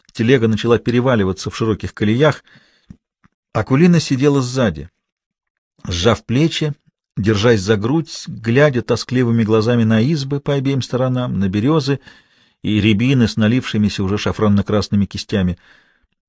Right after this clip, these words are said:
Она глядела и вспоминала всю свою жизнь в колхозе, и молодость, и замужество,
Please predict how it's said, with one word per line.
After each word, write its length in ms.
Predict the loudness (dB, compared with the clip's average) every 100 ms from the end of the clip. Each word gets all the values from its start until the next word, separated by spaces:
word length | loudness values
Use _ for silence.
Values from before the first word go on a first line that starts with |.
| -6
Она 240 | 0 0
глядела 560 | 2 0 0 0 2 0
и 180 | -4 -8
вспоминала 600 | -6 -4 0 2 2 0
всю 240 | -2 -4
свою 280 | 0 0 0
жизнь 320 | 0 -2 -2
в 60 | -2
колхозе, 560 | -4 -4 -6 -6 -8
и 160 | -4 -2
молодость, 760 | -2 -4 -6 -8 -10 -12 -14 -8
и 60 |
замужество, 840 | -2 2 2 0 -4 -8 -8 -10